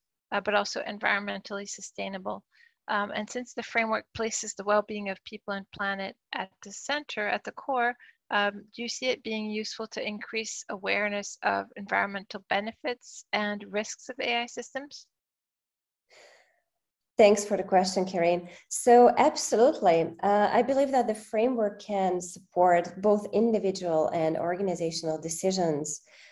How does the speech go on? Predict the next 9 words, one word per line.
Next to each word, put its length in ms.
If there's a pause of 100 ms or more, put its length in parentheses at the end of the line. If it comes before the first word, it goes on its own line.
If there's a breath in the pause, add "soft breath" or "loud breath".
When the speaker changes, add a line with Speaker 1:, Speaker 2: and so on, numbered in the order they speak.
(200 soft breath)
Speaker 2:
to 160
design, 520
adopt, 500
and 160
deploy 420
A 200
I 80
systems. 720 (400 soft breath)
This 200